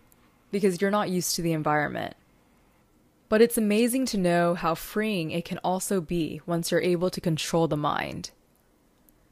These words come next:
And that's how I approach social media. You're in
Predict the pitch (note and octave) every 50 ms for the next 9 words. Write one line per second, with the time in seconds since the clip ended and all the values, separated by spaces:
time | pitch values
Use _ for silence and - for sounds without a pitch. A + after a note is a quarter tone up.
0 | _ _ _ _ _ _ _ _ - G#3 G#3 G3 F#3+ A3 A#3+ C#4 D#4 D4+ - -
1 | C#4+ D4 D4 C4+ A#3+ A3 - - G#3 F#3+ F#3+ - - - F3+ F3 E3 - D#3+ D#3+
2 | D3+ D3 D3 - - - - G#1+ - - - _ _ _ _ _ _ _ _ _
3 | _ _ _ _ _ _ _ _ _ G#3 A#3 C4+ C#4 - - - A#3+ B3 A3+ F3+
4 | D#3 D3 D3+ D#3+